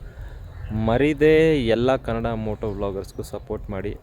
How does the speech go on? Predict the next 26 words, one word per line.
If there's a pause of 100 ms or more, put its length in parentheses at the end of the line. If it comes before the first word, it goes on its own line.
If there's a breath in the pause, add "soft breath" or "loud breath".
(1120)
Thank
you
ಅಷ್ಟೇ,
ಇನ್ನೇನು
ಹೇಳೋದು.
ಆ,
ವ್ಯೂಸ್
ಕಡಿಮೆ
ಆಗ್ತಾ
ಇದೆ.
I
know
ಸೂಪರ್
ಬೈಕ್
ರೈಡ್
ಮಾಡೋಕ್ಕೆ
ಆಗ್ತಾನೇ
ಇಲ್ಲ.
ಈ
ವೀಕ್
ಅಂದ್ಕೊಂಡೆ,
ಈ
ವೀಕು
ಆಗಿಲ್ಲ. (560 loud breath)
Maybe,
ಆ,